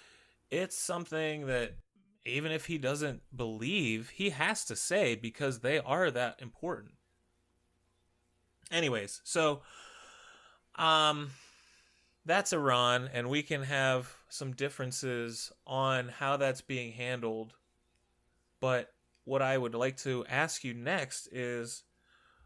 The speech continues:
what do you think we do in terms of the Democratic candidate?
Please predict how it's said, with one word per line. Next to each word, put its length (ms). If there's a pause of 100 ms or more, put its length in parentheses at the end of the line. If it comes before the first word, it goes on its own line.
(240)
what 200
do 60
you 160
think 340
we 180
do 500
in 140
terms 500
of 320
the 60
Democratic 880
candidate? 680